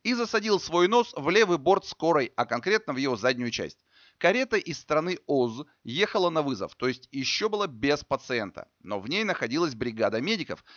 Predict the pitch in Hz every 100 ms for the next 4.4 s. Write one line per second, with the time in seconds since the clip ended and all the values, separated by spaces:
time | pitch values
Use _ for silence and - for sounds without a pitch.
0 | - - 131 233 208 - - 247 220 190
1 | 156 131 - - 107 98 120 156 233 180
2 | 160 180 226 - - 123 113 143 - 120
3 | 117 214 277 - - - 143 196 196 285
4 | 254 - 196